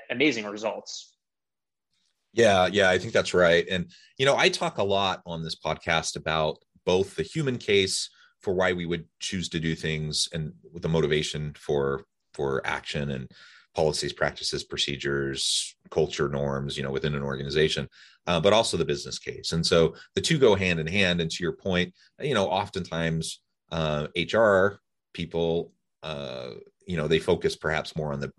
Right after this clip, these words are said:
Speaker 2: the people, the human case, the people case, uh, as opposed to the, the business case. And you really need both. Uh, and if you want your projects and initiatives to be, to get off the ground and to be sustainable,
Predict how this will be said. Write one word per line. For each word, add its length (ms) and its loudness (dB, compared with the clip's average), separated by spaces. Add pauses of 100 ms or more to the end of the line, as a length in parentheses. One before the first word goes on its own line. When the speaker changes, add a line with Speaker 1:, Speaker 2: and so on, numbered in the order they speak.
(100)
Speaker 2:
the 80 -2
people, 480 2 (100)
the 100 -2
human 260 -2
case, 380 -4
the 80 -8
people 260 -8
case, 440 0 (320)
uh, 220 2
as 140 2
opposed 320 -2
to 80 -6
the, 240 -2
the 60 -10
business 320 -8
case. 360 -4
And 100 0
you 80 2
really 240 6
need 260 0
both. 380 -8 (480)
Uh, 400 -2
and 320 4
if 180 -4
you 80 -2
want 300 0 (340)
your 280 0
projects 580 -4
and 100 -10
initiatives 500 -4
to 100 -10
be, 400 -8 (360)
to 80 0
get 160 2
off 180 2
the 60 -6
ground 400 2
and 100 -2
to 60 -6
be 120 -6
sustainable, 840 0